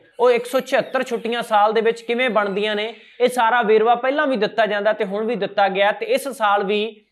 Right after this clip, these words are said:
ਜਿਹੜੇ ਸਰਕਾਰੀ ਮੁਲਾਜ਼ਮ ਨੇ, ਉਹ ਸ਼ਨੀ ਐਤਵਾਰ ਦੇ ਦੋ ਦਿਨਾਂ ਨੂੰ ਕੱਢਣ ਤੋਂ ਬਾਅਦ ਵੀ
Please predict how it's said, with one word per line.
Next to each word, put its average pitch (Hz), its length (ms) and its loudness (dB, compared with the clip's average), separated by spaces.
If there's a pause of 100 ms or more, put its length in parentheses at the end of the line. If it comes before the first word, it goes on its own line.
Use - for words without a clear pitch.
(140)
ਜਿਹੜੇ 202 180 -2
ਸਰਕਾਰੀ 220 520 0
ਮੁਲਾਜ਼ਮ 202 440 0
ਨੇ, 165 160 -8 (320)
ਉਹ 226 80 2
ਸ਼ਨੀ 226 360 -2
ਐਤਵਾਰ 214 560 2 (400)
ਦੇ 208 120 4
ਦੋ 208 220 6
ਦਿਨਾਂ 240 280 0
ਨੂੰ 240 140 -4
ਕੱਢਣ 240 360 -2
ਤੋਂ 233 200 2 (180)
ਬਾਅਦ 233 280 4
ਵੀ 185 200 -4